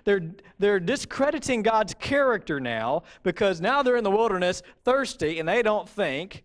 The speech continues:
they don't trust God's provision, God's goodness, or God's promise, and they're like, "We're gonna, we're gonna die out here of thirst." God can do all this stuff and do all this, but he can't fi-, he can't just give us water?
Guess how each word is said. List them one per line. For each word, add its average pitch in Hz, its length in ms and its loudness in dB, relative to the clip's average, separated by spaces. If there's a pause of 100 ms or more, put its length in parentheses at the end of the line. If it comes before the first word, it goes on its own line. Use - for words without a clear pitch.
(220)
they 175 100 0
don't 202 160 0
trust 233 380 0
God's 208 320 2
provision, 170 600 -2
God's 170 260 0
goodness, 160 460 -2
or 165 100 0
God's 160 300 0
promise, 135 560 -2 (260)
and 160 80 -4
they're 175 100 0
like, 170 160 2
"We're 185 140 2
gonna, 165 240 -4
we're 156 180 0
gonna 196 120 -2
die 175 220 2
out 165 120 0
here 196 140 0
of 220 100 -6
thirst." 247 420 -6 (1500)
God 226 180 0
can 202 120 -2
do 208 140 4
all 214 120 4
this 185 160 -4
stuff 240 380 0
and 196 100 -4
do 202 120 2
all 208 160 2
this, 247 260 0
but 180 180 -2
he 185 40 0
can't 220 300 -4
fi-, 240 180 -8
he 208 60 -14
can't 220 240 -4
just 190 180 -8
give 185 200 -2
us 160 80 -6
water? 226 400 -2